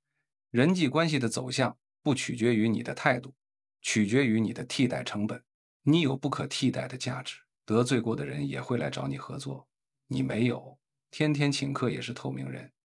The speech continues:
这才是真正的修复，不是你去求的，是局势逼着他来修复的。这是力量对比改变后的自然结果，不是你跪求来的表面和平。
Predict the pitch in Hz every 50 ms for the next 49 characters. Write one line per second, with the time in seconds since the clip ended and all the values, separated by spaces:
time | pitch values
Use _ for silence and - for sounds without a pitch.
0 | _ _ _ _ - - 220 202 156 135 131 - - 117 117 127 127 - 120 117
1 | 117 120 - 123 123 - - 107 101 101 - - - - - _ _ _ _ _
2 | _ _ _ _ _ - 139 170 175 190 165 131 131 127 - 120 120 - - -
3 | - - 117 127 - - - _ _ _ _ _ _ _ _ _ - - - 160
4 | 127 - - - 95 117 147 - - 143 135 131 - - 190 208 202 113 87 -
5 | - 71 - - - 104 95 - - - - - - _ _ _ _ _ _ _
6 | _ _ - - 151 131 147 131 135 151 147 123 113 117 110 101 98 104 131 117
7 | 101 104 - 135 131 131 - 170 139 127 127 117 113 98 87 - - - - 131
8 | 131 131 - - 127 117 - - - 127 - - - 120 113 107 - - - -
9 | - _ _ _ _ _ _ _ - 120 117 - 139 127 117 - - - - 139
10 | 127 110 117 - - - - 107 110 131 139 120 117 120 - - - - - 107
11 | 110 107 98 104 - - - 123 123 - - 123